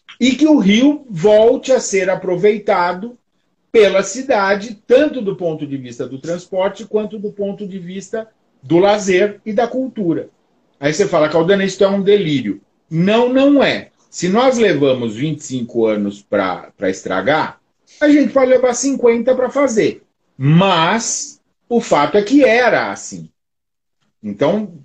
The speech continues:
nós temos que lembrar que a gente estragou uma coisa que já era. E agora precisa ser refeita. Se nós não fizermos isso e, pendurado nesta grande avenida, digamos assim, com bairros nas proximidades,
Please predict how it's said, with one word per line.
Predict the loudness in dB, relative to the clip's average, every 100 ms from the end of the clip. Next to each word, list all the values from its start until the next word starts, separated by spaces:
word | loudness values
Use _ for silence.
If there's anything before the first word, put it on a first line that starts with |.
| -10
nós | -6 -4
temos | -2 -4 -2
que | -2
lembrar | -2 0 0
que | 0
a |
gente | -2 -4 -6 -4
estragou | -4 -4 0 0 2 2 2 2
uma | 0 -2 -4
coisa | -4 -4 -4
que | -8 -8
já | -2 -2 0
era. | 0 -2 -6 -16 _ _ _ -20 -4
E | 0
agora | 0 2 0 -2
precisa | -2 -4 -6 -8
ser | -4 -2
refeita. | 2 2 2 0 0 -8 _ _ _
Se | -10 -2 2
nós | 4 4 2 2
não | 2 2
fizermos | 0 2 2 0 -4 -6
isso | -4 -4 -6 -12 -20 _ _ _ _ -2
e, | 2 2 0 -6 -14 -12 -12 -6
pendurado | 0 2 2 2 2 2 0 -2 0 0
nesta | 2 0 0 -2
grande | -2 0 0 0 0 0 2
avenida, | 2 0 -4 -4 0 2 2 0 -4
digamos | -6 -4 -2 -2 -4
assim, | -6 -6 -6 -6
com | -6 -8 -6
bairros | -2 0 2 0 -4 -8 -8
nas | -10 -10
proximidades, | -12 -12 -8 -8 -6 -8 -8 -12 -18